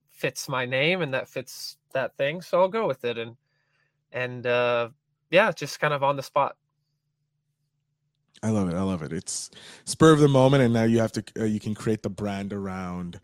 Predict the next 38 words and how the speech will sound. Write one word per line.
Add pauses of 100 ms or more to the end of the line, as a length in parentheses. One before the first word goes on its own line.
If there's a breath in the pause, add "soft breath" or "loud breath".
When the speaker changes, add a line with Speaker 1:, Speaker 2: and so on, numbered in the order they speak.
(400 soft breath)
Speaker 2:
the
Q
and
keep
it (120)
as
a,
a,
a,
a, (160)
as
a,
a
logo,
not
only
just
a
logo,
but
a
mascot
in
that (380 soft breath)
for
your
podcast.
I
love
that, (260)
that
you
have
this
branding
opportunity.
Um,
Speaker 1:
Hmm.